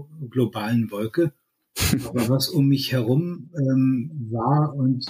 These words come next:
ähm, wie die Befindlichkeiten waren,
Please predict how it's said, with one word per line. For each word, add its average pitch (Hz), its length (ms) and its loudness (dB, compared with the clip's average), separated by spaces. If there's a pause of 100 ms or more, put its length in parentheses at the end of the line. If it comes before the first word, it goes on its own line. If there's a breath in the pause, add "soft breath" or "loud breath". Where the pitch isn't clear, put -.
(260)
ähm, 120 560 0
wie 120 120 2
die 120 60 0
Befindlichkeiten 123 920 0
waren, 120 340 2